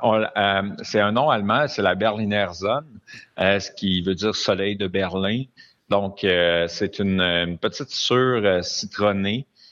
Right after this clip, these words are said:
qu'on a, qu'on a sortie. Puis, euh, ça, c'est une belle bière estivale, puis aussi une belle base pour, euh, faire différents cocktails. Euh, une sûre, pas trop sûre, juste quand même un petit peu poirée, je dirais, comme bière. Euh,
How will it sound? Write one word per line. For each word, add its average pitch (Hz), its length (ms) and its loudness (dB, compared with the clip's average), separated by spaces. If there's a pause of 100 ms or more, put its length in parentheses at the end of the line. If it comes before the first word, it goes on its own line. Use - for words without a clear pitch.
(120)
qu'on 95 220 0
a, 87 260 2
qu'on 92 180 -2
a 90 80 -2
sortie. 110 540 -4
Puis, 95 260 0
euh, 87 60 2
ça, 120 160 -4
c'est - 120 -2
une 95 120 4
belle 123 240 2
bière 120 320 0
estivale, 107 520 -2
puis 117 120 0
aussi 113 180 0
une 143 140 -2
belle 104 220 2
base 120 440 0
pour, 92 240 -2
euh, 90 80 0
faire 104 320 0
différents 95 440 -4
cocktails. 107 560 0 (520)
Euh, 87 300 2
une 107 160 2
sûre, 190 480 0 (100)
pas 202 120 0
trop 180 240 -2
sûre, 139 320 0
juste 113 280 -4
quand 131 140 2
même 160 180 -2
un 131 80 2
petit - 220 -8
peu 185 160 2
poirée, 123 580 0
je 110 120 -6
dirais, 101 260 -2
comme 92 260 -4
bière. 104 400 0
Euh, 87 220 -2